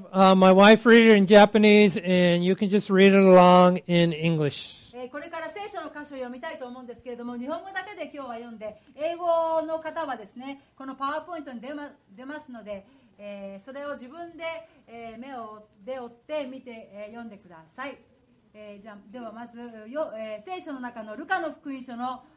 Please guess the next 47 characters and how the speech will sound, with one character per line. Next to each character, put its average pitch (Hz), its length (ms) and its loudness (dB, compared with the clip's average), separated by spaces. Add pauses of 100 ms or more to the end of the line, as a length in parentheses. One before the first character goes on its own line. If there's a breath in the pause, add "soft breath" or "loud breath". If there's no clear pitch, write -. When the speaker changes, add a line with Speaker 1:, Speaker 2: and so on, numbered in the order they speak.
(140 soft breath)
Speaker 2:
二 320 160 -16
章 294 380 -6
の 262 320 -10 (180)
四 330 280 -10
節 254 200 -18
か 220 120 -20
ら、 226 340 -12
あ 180 1080 -20
ー、 - 20 -20
二 208 100 -20
十 311 120 -20
節 269 300 -20
を 233 60 -18
読 220 140 -18
み 214 100 -20
た 233 160 -16
い 226 60 -20
と 196 100 -20
思 220 120 -20
い 254 80 -20
ま 262 140 -16
す。 269 100 -20 (1400)
ヨ 349 140 -14
セ 359 100 -12 (140)
フ 262 80 -20
は 247 300 -10 (140)
ダ 320 160 -10
ビ 359 120 -14
デ 285 100 -16
の 262 140 -16
家 233 140 -20
系 302 260 -16
で 302 120 -16
あ 285 80 -12
り、 247 300 -16
つ-、 - 140 -20 (320)
血 254 100 -20
筋 302 300 -20
で 359 80 -16
も 254 180 -12
あ 247 40 -8
っ 247 140 -20
た 220 120 -20
の 202 100 -20
で、 233 320 -18 (260)
彼 339 220 -8
も 262 380 -14